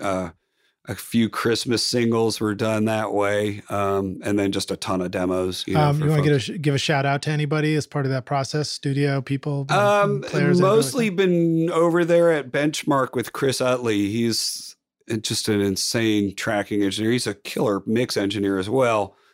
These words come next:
Speaker 1: Um, but he has that room dialed in, and he is in a town of fast engineers. I mean, he is the fastest, literally.
Speaker 2: That's cool,
Speaker 1: I mean,
Speaker 2: man.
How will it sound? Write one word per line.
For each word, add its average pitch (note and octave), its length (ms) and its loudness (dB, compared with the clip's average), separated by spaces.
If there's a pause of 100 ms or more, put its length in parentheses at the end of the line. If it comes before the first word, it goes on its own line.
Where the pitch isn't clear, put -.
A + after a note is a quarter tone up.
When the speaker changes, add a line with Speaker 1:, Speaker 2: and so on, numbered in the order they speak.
(240)
Speaker 1:
Um, G#2 420 0
but A#2 160 -2
he C3 100 2
has C3 160 4
that B2+ 160 0
room A#2+ 220 2
dialed A2 380 0
in, G#2+ 200 0
and G2+ 200 -2
he G#2 220 0
is - 380 -2 (100)
in G#2+ 140 0
a G2+ 100 0
town B2 360 0
of G#2+ 80 -2
fast A2+ 400 -2
engineers. G2+ 760 -2 (460)
I G2+ 60 -6
mean, F#2+ 200 2
he G2+ 240 2
is G2 320 0
the F#2+ 240 -4
fastest, G#2+ 600 -4
literally. F#2+ 480 -2 (100)
Speaker 2:
That's C3 220 -2
cool, C3+ 160 2
Speaker 1:
I G#2+ 60 4
mean, G#2+ 180 4
Speaker 2:
man. A2 100 -2